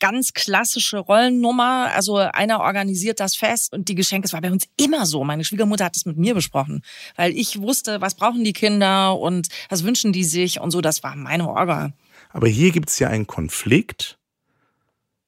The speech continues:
Speaker 2: von Anna mit ihrer
Speaker 1: Genau.
Speaker 2: Schwiegermutter.
Speaker 1: Mhm.
Speaker 2: Sie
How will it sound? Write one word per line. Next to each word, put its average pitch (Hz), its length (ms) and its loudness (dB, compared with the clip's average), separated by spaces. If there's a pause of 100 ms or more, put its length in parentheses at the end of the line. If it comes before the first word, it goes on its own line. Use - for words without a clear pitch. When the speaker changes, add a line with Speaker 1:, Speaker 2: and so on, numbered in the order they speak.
(100)
Speaker 2:
von 98 460 -2 (1120)
Anna 117 340 2 (960)
mit 117 200 0
ihrer 151 320 4 (160)
Speaker 1:
Genau. 165 260 0 (640)
Speaker 2:
Schwiegermutter. - 720 -4 (540)
Speaker 1:
Mhm. 170 400 2 (840)
Speaker 2:
Sie 113 500 2